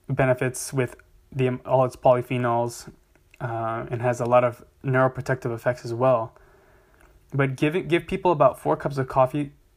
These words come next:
worth of caffeine, and they burn about two extra spoonfuls of fat from an hour of cycling. And this metabolic boost also occurs at rest. So drink two cups of coffee, and over the next few hours, your resting metabolic rate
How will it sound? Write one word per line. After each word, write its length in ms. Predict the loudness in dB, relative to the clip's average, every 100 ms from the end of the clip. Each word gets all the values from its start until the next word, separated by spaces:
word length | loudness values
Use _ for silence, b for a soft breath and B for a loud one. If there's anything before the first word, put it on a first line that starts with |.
| -10
worth 380 | -4 0 0 0
of 160 | -6 0
caffeine, 520 | 0 2 0 -2 -4 _ _ -4
and 160 | 0
they 80 | 0
burn 300 | 0 2 2
about 280 | 4 4 2
two 180 | 0 0
extra 240 | 0 -4
spoonfuls 500 | -8 -2 -2 0 -2
of 140 | -4 -2
fat 300 | -2 -2 -6 b b b b b
from 200 | -2 -2
an 80 | 0
hour 240 | 2 2
of 100 | 0
cycling. 580 | -2 -2 -2 -12 -12 -14 _ _ _ b b b b b
And 260 | 0 2
this 120 | 0 0
metabolic 540 | 0 4 4 4 0
boost 300 | -2 -2 -2
also 300 | -2 0 0
occurs 220 | -2 -4
at 120 | -4
rest. 480 | -4 -2 -2 -4 -18 -12
So 180 | -4
drink 300 | -4 -2 -6
two 120 | -6 -6
cups 240 | -6 -4
of 100 | -4
coffee, 460 | 0 0 0 -10 -10 b b b
and 140 | -2 0
over 140 | 0
the 100 | -2
next 280 | -2 -4 -6
few 180 | -4 0
hours, 460 | 0 0 -4 -10 _ b b -8
your 140 | -2
resting 400 | 0 0 0 -2
metabolic 500 | 0 0 2 0 -2
rate 260 | -4 -4 -6